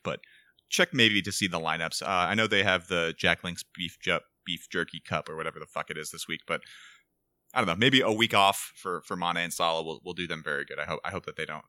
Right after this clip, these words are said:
feature at all in that, in that tournament. So just check the lineups before you, uh, finalize that bet, even though it is a four thirty game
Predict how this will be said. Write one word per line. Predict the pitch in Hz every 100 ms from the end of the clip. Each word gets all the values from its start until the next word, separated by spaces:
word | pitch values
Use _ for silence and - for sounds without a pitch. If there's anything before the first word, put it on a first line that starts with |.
| _
feature | - 82 73
at | 69
all | 65 64
in |
that, | 64 52 _ _ _ _ - -
in |
that | 71
tournament. | - - - -
So | 98
just | 127 -
check | 196 -
the |
lineups | 123 107 101
before | - 101
you, | 92 -
uh, | 82 80 76 - _ _ _ _ -
finalize | 92 80 80 -
that | 78 -
bet, | 78 - - - - - - - - _ _ -
even | 151 143
though | 127
it | 113
is | 110
a | 107
four | - 98
thirty | 101 95
game | 92 87 85